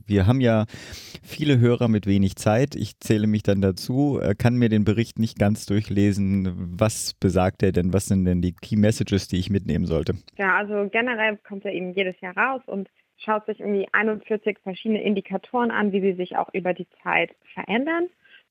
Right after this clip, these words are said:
Speaker 2: Und die Key Messages von diesem Jahr, ähm, sind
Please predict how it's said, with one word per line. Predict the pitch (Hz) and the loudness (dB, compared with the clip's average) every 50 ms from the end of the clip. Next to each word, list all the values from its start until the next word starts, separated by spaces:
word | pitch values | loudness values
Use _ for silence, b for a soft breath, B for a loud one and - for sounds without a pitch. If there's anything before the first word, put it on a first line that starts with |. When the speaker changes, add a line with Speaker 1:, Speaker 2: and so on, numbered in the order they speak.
| _ _ | _ _
Speaker 2:
Und | - 226 226 220 220 214 202 - - _ _ _ - | -4 -4 -2 -2 -4 -4 -6 -8 -12 _ _ _ -8
die | 190 190 190 185 180 180 180 170 - - - _ _ _ _ _ _ _ _ - | -6 -6 -4 -2 -2 -2 -2 -4 -4 -8 -14 _ _ _ _ _ _ _ _ -12
Key | - 233 226 208 | -8 -8 -6 -4
Messages | 196 208 240 240 254 226 - 240 226 226 220 _ | -2 -2 -2 -4 -6 -8 -4 -4 -4 -4 -4 _
von | - 214 185 185 | -8 -8 -6 -4
diesem | 185 220 247 240 220 214 | -4 -4 -2 -2 -2 -2
Jahr, | 208 202 208 202 196 196 196 202 - - - - | -2 0 0 2 2 0 0 -2 -4 -6 -8 -8
ähm, | - - 190 185 - | -10 -12 -14 -14 -12
sind | 180 175 170 170 | -12 -12 -12 -14